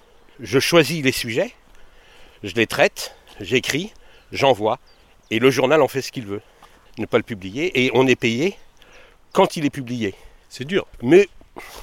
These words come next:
Speaker 1: bon, ceci dit, comme moi je suis pas, euh, j'ai pas d'ambition, ça me,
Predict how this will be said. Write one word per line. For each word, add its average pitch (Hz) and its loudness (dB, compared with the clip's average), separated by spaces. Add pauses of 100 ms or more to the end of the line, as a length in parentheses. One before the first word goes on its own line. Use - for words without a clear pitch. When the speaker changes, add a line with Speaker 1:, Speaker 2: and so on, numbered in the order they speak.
Speaker 1:
bon, 131 -2
ceci - -6
dit, 180 -6
comme 156 4
moi 151 4
je - -2
suis - -10
pas, 143 2
euh, 117 0 (840)
j'ai 110 -6
pas 143 -2
d'ambition, 135 -2 (1000)
ça - 4
me, 120 0